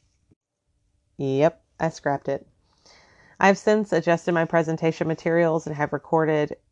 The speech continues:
everything. Um, I'm a few videos away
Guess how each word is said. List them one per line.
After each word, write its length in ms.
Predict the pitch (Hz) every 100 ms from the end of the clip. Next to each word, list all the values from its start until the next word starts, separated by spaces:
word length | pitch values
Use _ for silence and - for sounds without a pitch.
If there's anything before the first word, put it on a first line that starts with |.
| -
everything. 880 | 294 311 165 156 - 135 139 - 220 _ - - - _
Um, 380 | 170 175 170 160
I'm 140 | - 165
a 40 |
few 220 | - 190
videos 520 | 170 180 185 185 180
away 520 | 190 180 175 180 180